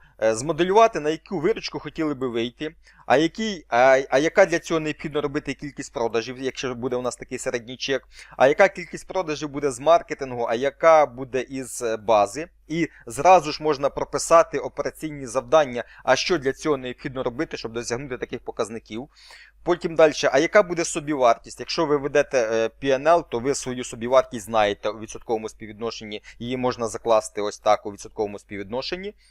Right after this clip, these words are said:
Дальше забюджетувати всі операційні витрати, тобто яка буде оренда, які будуть зарплати,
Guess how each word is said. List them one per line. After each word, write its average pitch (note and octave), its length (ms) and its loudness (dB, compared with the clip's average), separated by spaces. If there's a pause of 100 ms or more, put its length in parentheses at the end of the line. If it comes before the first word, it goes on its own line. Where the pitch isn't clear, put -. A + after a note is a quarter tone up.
(1080)
Дальше C#3+ 460 4
забюджетувати D3+ 920 -2
всі D#3 280 -6
операційні B2+ 640 -6
витрати, B2 520 0
тобто A2+ 220 -6
яка A2+ 220 0
буде A2 220 -6
оренда, D#3+ 640 0 (160)
які A#2+ 220 -10
будуть A2 260 -14
зарплати, D3+ 680 2